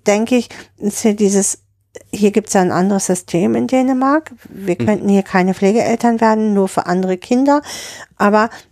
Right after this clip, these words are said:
Speaker 1: hier kann ein, eine, ähm, Pflegemutter oder ein Pflegevater davon leben, ja, ein Kind zu betreuen.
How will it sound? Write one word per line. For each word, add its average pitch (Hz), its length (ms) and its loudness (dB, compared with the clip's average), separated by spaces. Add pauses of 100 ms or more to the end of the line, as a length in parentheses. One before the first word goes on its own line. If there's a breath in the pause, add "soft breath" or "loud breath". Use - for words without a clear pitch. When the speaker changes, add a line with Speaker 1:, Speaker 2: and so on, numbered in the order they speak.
(160)
Speaker 1:
hier 220 200 4
kann 220 560 0
ein, 190 180 0 (680)
eine, 190 540 2
ähm, 185 320 -4 (1120)
Pflegemutter 233 960 0
oder 175 160 -2
ein 180 100 -4
Pflegevater - 880 -2 (500 loud breath)
davon 220 340 0
leben, 220 380 2 (880)
ja, 254 220 2 (100)
ein 190 160 -2
Kind 175 260 -2
zu - 80 2 (120)
betreuen. 156 560 -8